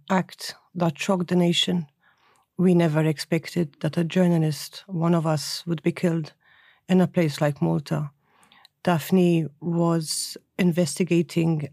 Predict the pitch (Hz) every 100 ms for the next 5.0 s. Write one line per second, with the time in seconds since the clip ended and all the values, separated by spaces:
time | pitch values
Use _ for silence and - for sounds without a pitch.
0 | - 165 175 190 175 170 151 - 175 170
1 | - 160 175 214 - - _ - 185 170
2 | 165 - 196 190 202 208 - 190 180 180
3 | - 160 170 165 156 175 165 165 - -
4 | 165 - 165 170 160 - - 175 160